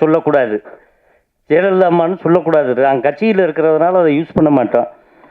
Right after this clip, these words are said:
அஹ், புரட்சி தலைவி அம்மா அவர்கள்தே நாங்க சொல்லுவோம். அதே மாதிரி ஐயா முன்னாள் முதல்வர் கலைஞர் ஐயாவுக்கு வணக்கத்தை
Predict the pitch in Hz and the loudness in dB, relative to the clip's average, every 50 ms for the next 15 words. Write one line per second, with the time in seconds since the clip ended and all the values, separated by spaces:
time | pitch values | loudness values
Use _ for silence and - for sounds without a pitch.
0 | - - - - - - - - 151 165 143 165 165 151 151 - - - 143 - | -20 -20 -20 -20 -16 -12 -6 -2 0 0 0 0 0 0 -2 -4 -6 -12 -18 -20
1 | _ _ - 190 214 208 - 220 160 202 190 185 180 180 175 151 160 160 - 214 | _ _ -2 -2 -2 0 -2 -2 0 0 0 0 2 2 2 0 0 0 0 0
2 | 202 165 202 185 180 180 170 170 156 190 202 196 165 160 165 160 - 156 156 156 | 0 2 0 0 0 0 0 0 2 2 2 2 0 0 -2 -2 -2 -2 0 0
3 | 165 147 131 127 123 - - - - _ _ - _ _ - - _ _ - - | 2 2 2 0 0 -2 -8 -20 -20 _ _ -20 _ _ -20 -20 _ _ -20 -20
4 | - - 294 - 269 - - _ _ _ _ _ _ _ _ _ _ - 165 175 | -16 -10 -8 -6 -6 -8 -8 _ _ _ _ _ _ _ _ _ _ -6 -6 -2
5 | 165 185 190 185 170 180 175 165 165 156 143 113 - - - - - - _ _ | -2 0 -2 0 0 0 0 2 2 2 0 0 -2 -8 -16 -20 -20 -20 _ _
6 | - - - - - - - - 151 165 180 185 180 170 156 151 135 - - - | -20 -20 -20 -20 -20 -14 -6 -2 -2 0 2 2 2 2 2 0 -2 -4 -6 -10
7 | - _ _ _ _ _ _ _ _ _ _ - 156 180 190 196 180 170 147 127 | -18 _ _ _ _ _ _ _ _ _ _ -2 0 2 2 2 2 0 -2 -4
8 | - - - _ _ _ _ _ _ _ _ - - 156 165 180 180 170 170 160 | -6 -10 -20 _ _ _ _ _ _ _ _ -4 -2 0 2 2 0 2 2 2
9 | 175 185 196 226 - _ _ _ _ _ _ _ _ _ _ _ _ _ _ _ | 2 0 0 -4 -10 _ _ _ _ _ _ _ _ _ _ _ _ _ _ _
10 | - - 160 175 185 185 185 165 165 165 160 156 156 156 147 - 156 147 143 156 | -4 -2 0 2 2 2 2 2 2 2 2 2 2 2 0 0 0 2 2 0
11 | 151 160 151 151 | 0 0 -2 -2